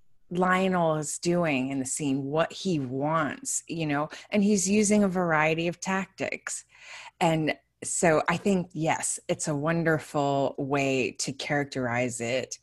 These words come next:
captures all that's happening. So that's wonderful.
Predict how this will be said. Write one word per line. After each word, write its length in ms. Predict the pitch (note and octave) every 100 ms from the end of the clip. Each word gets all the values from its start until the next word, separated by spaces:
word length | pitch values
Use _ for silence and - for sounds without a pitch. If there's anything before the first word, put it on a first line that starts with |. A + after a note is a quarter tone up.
| - - _ -
captures 960 | - E3+ E3 - D#3+ D3 C3+ C3 - - _ _ _ - _ -
all 220 | - E3 D#3+
that's 220 | B2 -
happening. 600 | D3 - C3+ B2 F2 A#2+
So 180 | - - - - -
that's 200 | - -
wonderful. 520 | C#3+ D3 - - -